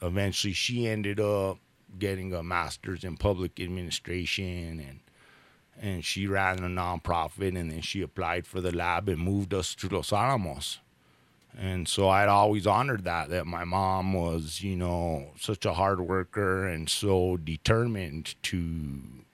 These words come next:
to make us successful in life. So, you know, I did all I could. I kept my grades up,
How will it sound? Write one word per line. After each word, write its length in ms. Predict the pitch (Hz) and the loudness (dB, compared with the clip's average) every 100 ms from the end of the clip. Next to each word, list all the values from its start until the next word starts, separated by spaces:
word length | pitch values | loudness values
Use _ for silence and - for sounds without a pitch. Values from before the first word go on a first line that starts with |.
| _ _ _ _ _ | _ _ _ _ _
to 120 | - 92 | -8 -4
make 680 | 82 78 76 85 90 - 95 | -4 -6 -6 -4 -4 -2 0
us 240 | 90 85 | 0 0
successful 960 | - - 71 - 120 123 104 82 85 71 | -4 -8 -4 2 2 2 2 0 0 -8
in 100 | 76 | -2
life. 380 | 104 135 90 - | 0 0 -2 -4
So, 280 | 90 78 69 - - - - - - - _ _ | -6 -6 -8 -18 -20 -20 -20 -20 -20 -20 _ _
you 160 | - 95 | -6 -2
know, 100 | 92 | 0
I 120 | 95 | -2
did 200 | 90 98 | 0 2
all 220 | 98 90 | 4 2
I 140 | 87 76 | 2 -2
could. 340 | - 120 113 | 0 2 2
I 80 | 87 | 0
kept 220 | - 92 | -2 -4
my 160 | 87 80 | -4 -6
grades 400 | 85 92 92 92 | -4 -4 -2 0
up, 260 | 95 95 | 2 0